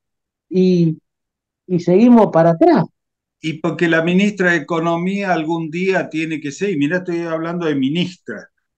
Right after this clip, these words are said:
Speaker 2: la
Speaker 1: Sí.
Speaker 2: ministra, la mujer, la mujer ministra de Economía algún día tendrá que ser tu mamá.
Speaker 1: <laughs> Claro, lo que
Speaker 2: Y
Speaker 1: manita la
Speaker 2: claro,
Speaker 1: casa.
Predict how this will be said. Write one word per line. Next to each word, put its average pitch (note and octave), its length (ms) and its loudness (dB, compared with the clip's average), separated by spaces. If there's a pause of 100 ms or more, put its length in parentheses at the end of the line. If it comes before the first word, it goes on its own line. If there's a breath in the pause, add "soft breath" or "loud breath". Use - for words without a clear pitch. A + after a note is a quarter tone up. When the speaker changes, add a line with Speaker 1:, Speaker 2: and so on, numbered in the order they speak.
(240)
Speaker 2:
la C#3 240 -4 (140)
Speaker 1:
Sí. F#3 80 6
Speaker 2:
ministra, - 440 0 (300 soft breath)
la C3+ 420 0
mujer, D3 640 -2 (420)
la D3 240 -2
mujer D#3+ 540 -6
ministra F3+ 520 -4
de D3+ 80 0
Economía D#3 520 -4
algún E3+ 220 -6
día G3+ 240 -4
tendrá E3 300 -6
que D#3+ 100 -8
ser E3+ 180 -8
tu E3 120 -6
mamá. D#3+ 440 -4 (1200)
Speaker 1:
<laughs> F3+ 320 2
Claro, G3 240 6
lo F3 120 4
que F3+ 100 2
Speaker 2:
Y F#3+ 120 4
Speaker 1:
manita G3+ 300 4
la G3 120 8
Speaker 2:
claro, - 20 6
Speaker 1:
casa. G3 300 4